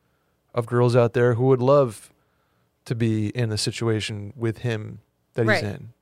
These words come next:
Speaker 1: And
Speaker 2: And
Speaker 1: very
Speaker 2: that's
Speaker 1: content
Speaker 2: not
Speaker 1: and
Speaker 2: a
Speaker 1: very
Speaker 2: bad
Speaker 1: happy.
Speaker 2: thing.
Speaker 1: Right. A-, absolutely. It's just, I, I think it comes down to, uh, communicating with each other on how,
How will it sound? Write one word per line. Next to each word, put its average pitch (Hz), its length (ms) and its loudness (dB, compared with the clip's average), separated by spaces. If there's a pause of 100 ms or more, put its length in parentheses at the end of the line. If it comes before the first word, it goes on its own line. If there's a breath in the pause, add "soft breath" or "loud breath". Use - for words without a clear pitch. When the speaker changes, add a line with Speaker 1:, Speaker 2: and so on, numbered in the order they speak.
Speaker 1:
And 117 180 -6
Speaker 2:
And 113 100 -12 (120)
Speaker 1:
very 139 200 4
Speaker 2:
that's 240 120 0
Speaker 1:
content 131 200 -4
Speaker 2:
not 240 140 -2
Speaker 1:
and - 100 -6
Speaker 2:
a - 40 -6
Speaker 1:
very 135 220 4
Speaker 2:
bad 117 60 0
Speaker 1:
happy. 117 320 2
Speaker 2:
thing. 151 380 -8
Speaker 1:
Right. - 280 0 (120)
A-, 139 220 -2
absolutely. 156 560 -4 (480)
It's 131 140 -4
just, - 220 -10 (300)
I, 123 240 -4
I 120 80 -4
think 151 180 -6
it - 60 -8
comes 120 200 -4
down 120 220 0
to, 113 300 0 (1300 soft breath)
uh, 139 120 -8
communicating 127 580 0
with 113 120 -2
each 104 160 -6
other 110 240 2
on 104 440 -2 (680)
how, 113 480 2